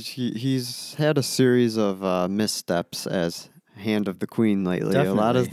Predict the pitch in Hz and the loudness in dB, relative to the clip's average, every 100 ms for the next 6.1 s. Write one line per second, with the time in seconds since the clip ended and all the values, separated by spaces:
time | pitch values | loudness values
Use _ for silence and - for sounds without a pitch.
0 | 123 107 110 101 113 107 104 101 98 90 | 0 0 -4 -2 -2 0 0 -4 -8 -10
1 | 95 113 131 135 117 113 123 110 110 123 | -2 0 0 0 -2 0 -2 0 -2 0
2 | 110 104 95 98 - 95 95 92 _ _ | 0 -2 -2 -2 -2 -4 -4 -6 _ _
3 | _ - 95 92 104 95 92 98 95 _ | _ -2 0 0 0 0 -2 -6 -10 _
4 | _ _ - - 98 110 107 120 113 104 | _ _ -10 -8 -2 -2 0 0 0 -2
5 | 98 117 98 92 92 95 92 90 98 87 | -4 -2 -2 -4 -8 -6 -4 -4 -6 -6